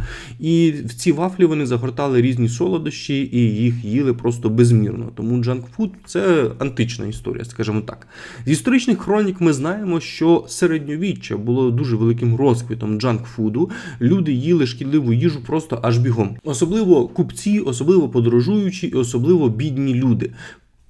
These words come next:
В принципі, як і зараз. Тому що, е, в подорожах не завжди вони могли собі дозволити приготувати їжу, а бідні люди,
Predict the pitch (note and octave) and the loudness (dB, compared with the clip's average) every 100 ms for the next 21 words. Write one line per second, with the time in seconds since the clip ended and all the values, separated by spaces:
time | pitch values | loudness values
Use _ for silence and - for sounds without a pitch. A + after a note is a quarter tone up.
0 | _ _ _ _ C3 C#3+ - B2 A#2+ B2+ | _ _ _ _ -8 -8 -6 -4 -2 -2
1 | A#2 - - - _ - - D#3+ G3 F#3 | -4 -6 -10 -18 _ -10 2 4 4 0
2 | - D#3+ D3 C#3 C#3 C3 B2+ B2+ B2 A#2+ | 2 4 4 0 -2 0 0 2 2 2
3 | A#2+ A#2+ A3 G3+ F#3 F3 D#3+ C3 C#3+ C3 | 2 2 2 4 2 2 0 2 2 2
4 | A#2 A2+ A2+ A2 A2+ A#2 A#2 G#2+ A2+ A2+ | 0 0 0 -2 0 -2 0 0 0 0
5 | A2 G#2 G#2+ A2 A#2 G#2+ A2+ G#2+ G#2+ G#2+ | 0 -2 -2 -6 -6 -6 -6 -4 -4 -4
6 | A2 F3+ G#3+ F3+ F#3 F#3 - - A2+ D#3 | -2 0 0 0 -2 -4 -12 -6 0 0
7 | E3 F3 D3+ E3+ D3+ D#3 | 2 0 0 -2 2 2